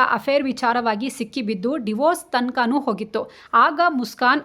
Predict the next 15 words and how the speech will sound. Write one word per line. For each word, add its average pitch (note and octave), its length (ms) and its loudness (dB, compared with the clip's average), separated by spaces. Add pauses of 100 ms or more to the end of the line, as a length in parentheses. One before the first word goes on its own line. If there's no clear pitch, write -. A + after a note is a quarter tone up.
ಸೌರಭ್ C4 440 2
ಹತ್ರ A#3+ 320 -6
ಸಾರಿ C4+ 400 0
ಕೇಳಿದ್ಲು, G#3 540 -4 (200)
ಮತ್ತೆ A#3 340 0
ಹೀಗೆ C4 400 -4
ಯಾವತ್ತೂ A3 560 -2
ಮಾಡಲ್ಲ C4+ 420 4
ಅಂತಾನೂ D#4 380 4
ಹೇಳಿದ್ಲು. B3+ 440 0 (320)
ಅದ್ಕೆ D#4+ 360 -2
ಸೌರಭ್ C4 600 0
ಮುಸ್ಕಾನ್ C#4+ 520 0
ನನ್ನ B3+ 260 2
ನಂಬಿ B3 580 0